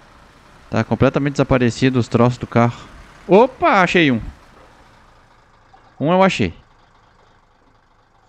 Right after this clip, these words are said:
Um eu achei, já é grande coisa. Pra mim já tá ótimo.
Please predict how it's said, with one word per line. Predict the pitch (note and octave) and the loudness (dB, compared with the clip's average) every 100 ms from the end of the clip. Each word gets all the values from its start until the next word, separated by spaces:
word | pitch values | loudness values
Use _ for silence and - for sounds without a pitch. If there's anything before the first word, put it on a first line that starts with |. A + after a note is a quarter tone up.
| _ _ _ _ _ _ - | _ _ _ _ _ _ -8
Um | C3+ | -2
eu | C#3 | 0
achei, | A2+ - A#2 D#3+ F#3 | 0 2 2 2 2
já | C#3 B2+ | 2 0
é | C3+ | 0
grande | C3 A2+ | -2 -4
coisa. | - A2 C3 D#3+ D#3 | -2 0 2 2 2
Pra | C#3 A2+ | 2 0
mim | |
já | A#2+ | 2
tá | B2+ D3+ | 2 2
ótimo. | G2+ B2 - G2 | 2 0 -4 -14